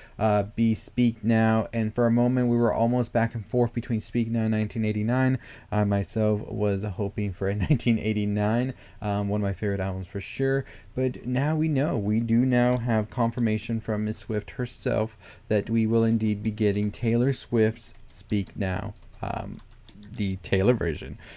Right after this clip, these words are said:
So very interesting, uh, very exciting news for sure for everybody here who's been waiting and anticipating to know what was going to be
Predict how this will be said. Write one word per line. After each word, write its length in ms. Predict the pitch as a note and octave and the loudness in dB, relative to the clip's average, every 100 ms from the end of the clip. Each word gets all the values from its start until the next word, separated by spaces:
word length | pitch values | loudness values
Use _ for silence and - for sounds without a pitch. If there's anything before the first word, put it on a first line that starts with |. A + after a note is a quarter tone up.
| - | -4
So 180 | - B2+ | 2 4
very 360 | A#2+ E3+ A3 | 6 4 4
interesting, 640 | F#3+ - E3 - E3+ E3 - | 2 0 -4 -2 -2 -2 0
uh, 220 | B2 A#2+ | 2 4
very 240 | A#2+ C3 | 4 2
exciting 420 | C#3 - C3 B2+ B2 | 0 0 0 2 2
news 220 | A#2 A#2 | 0 0
for 140 | A2 | -4
sure 280 | A2 A#2 A2 | -4 -2 -2
for 180 | A2 F#2+ | -2 -4
everybody 460 | G#2 G#2+ G#2 G#2+ | -4 -4 -2 -2
here 240 | G2+ G#2+ G2+ | -2 -2 0
who's 180 | G2+ G2 | -2 -2
been 240 | G2 G2 | -2 -2
waiting 340 | F#2 G2 G#2 | -2 0 -2
and 120 | G2+ F#2+ | -2 -4
anticipating 720 | F2+ G#2 - - G#2+ G#2 G2+ | -4 -8 -8 -6 -4 -2 -4
to 140 | - | -4
know 420 | G2 G#2 G#2+ G#2+ - - - | -2 0 0 -2 -6 -20 -10
what 380 | A2+ A2+ A#2 G#2 | -2 4 4 4
was 300 | A#2+ A#2+ A2+ | 2 2 2
going 300 | A2+ A2+ A2+ | 0 0 0
to 140 | A2 G#2 | -2 -6
be 420 | G#2+ G#2 G#2 | -4 -2 -2